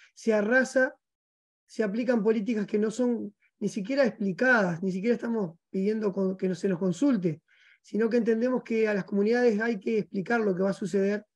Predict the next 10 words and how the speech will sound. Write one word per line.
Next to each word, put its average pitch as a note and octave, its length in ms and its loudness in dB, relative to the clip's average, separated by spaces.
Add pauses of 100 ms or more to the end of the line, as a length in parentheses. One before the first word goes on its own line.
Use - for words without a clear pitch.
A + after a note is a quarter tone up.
(320)
porque G#3+ 280 0
es A#3 80 -2
cierto, G#3+ 320 2
nosotros A#3 320 2
entendemos G#3+ 420 0
que G#3 200 2
tiene A#3 260 0
que G3 80 -2
haber G3+ 220 2
un, F#3 220 -2